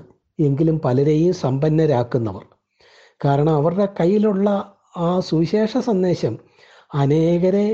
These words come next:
യഥാർത്ഥ സമ്പന്നതയിലേക്ക് കൊണ്ടുവന്നിരുന്നവരാണ്. അവര് അവർക്കായിട്ട് ആ നിലയിൽ വലിയ സുഖലോലുപതയോ അല്ലെങ്കിൽ കരുതലോ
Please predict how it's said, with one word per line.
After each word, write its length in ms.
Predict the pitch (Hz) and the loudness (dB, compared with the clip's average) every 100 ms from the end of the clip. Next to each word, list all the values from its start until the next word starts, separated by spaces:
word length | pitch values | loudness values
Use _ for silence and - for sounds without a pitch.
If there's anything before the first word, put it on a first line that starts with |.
| 208 | 0
യഥാർത്ഥ 480 | 143 135 175 196 220 | 0 2 0 0 -2
സമ്പന്നതയിലേക്ക് 920 | 220 156 156 170 175 180 185 185 185 | -2 0 0 0 2 2 2 0 0
കൊണ്ടുവന്നിരുന്നവരാണ്. 1200 | 196 170 147 160 160 160 170 160 156 139 123 127 117 - - - - | -2 0 0 0 0 0 0 2 2 0 0 -2 -4 -8 -20 -20 -12
അവര് 440 | 143 135 151 170 196 220 - - | -4 0 0 2 0 -4 -12 -8
അവർക്കായിട്ട് 1000 | 139 156 165 - 202 208 226 226 - 240 240 - - | -4 -2 -4 -2 0 2 0 -2 -2 -2 -4 -8 -6
ആ 120 | 156 165 | -2 0
നിലയിൽ 480 | 156 139 147 147 135 110 - - - _ _ | 2 2 2 2 0 -2 -10 -20 -20 _ _
വലിയ 380 | 131 131 135 147 156 185 | -4 0 0 2 0 -4
സുഖലോലുപതയോ 960 | - 156 151 151 156 156 147 147 143 135 107 - _ _ | -6 -2 0 2 2 0 0 0 2 0 -4 -10 _ _
അല്ലെങ്കിൽ 340 | 160 139 135 147 | -2 0 2 0
കരുതലോ 540 | 147 123 135 139 147 | 0 0 2 2 2